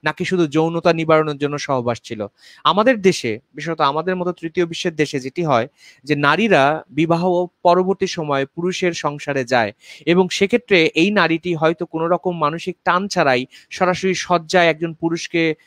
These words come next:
তার শরীরের উপরে উঠতে দেয়। সেক্ষেত্রে সেই পুরুষটি তার যৌনতা নিবারণের জন্য, তার বীর্যপাতের জন্য সেই নারীটির সাথে সহবাস করে, কিন্তু এই নারীটি মনোগতভাবে সেই পুরুষকে ত-,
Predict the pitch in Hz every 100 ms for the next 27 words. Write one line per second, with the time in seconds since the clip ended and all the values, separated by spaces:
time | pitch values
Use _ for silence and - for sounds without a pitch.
0 | _ _ _ _ - 156 151 190 185 175
1 | 170 - 156 139 - 147 127 113 - 196
2 | 262 - 151 127 - _ - 208 220 220
3 | 262 - 196 151 165 151 156 175 190 196
4 | 202 190 185 185 202 185 170 143 143 123
5 | 139 156 202 185 180 165 156 135 123 -
6 | 170 156 170 196 202 - 165 156 151 139
7 | 135 - 151 139 120 - - - 175 175
8 | 170 175 185 190 190 165 185 214 214 202
9 | 165 151 156 - 151 156 156 - 156 165
10 | 151